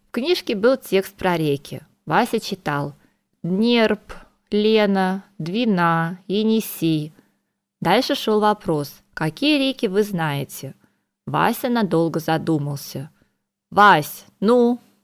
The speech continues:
Сын молчал, уставившись в страницу. «Вась,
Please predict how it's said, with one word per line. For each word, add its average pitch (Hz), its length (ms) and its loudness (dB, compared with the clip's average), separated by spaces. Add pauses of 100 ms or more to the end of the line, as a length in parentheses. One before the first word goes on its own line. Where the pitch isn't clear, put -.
(520)
Сын 190 320 4
молчал, 196 800 2
уставившись 160 680 -4
в - 40 -16
страницу. 151 840 -6 (520)
«Вась, 180 460 4